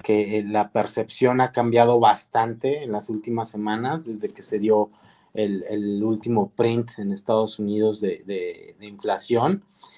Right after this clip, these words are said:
Eh, obviamente lo que ha, hemos platicado mucho, Diego, de, de, de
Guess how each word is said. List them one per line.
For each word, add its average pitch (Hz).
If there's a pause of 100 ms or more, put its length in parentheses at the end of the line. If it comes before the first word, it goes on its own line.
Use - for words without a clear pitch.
(320)
Eh, 107
obviamente 147
lo 127
que 123
ha, 123
hemos 127
platicado 120
mucho, 127
Diego, 113
de, 107
de, 104 (400)
de 113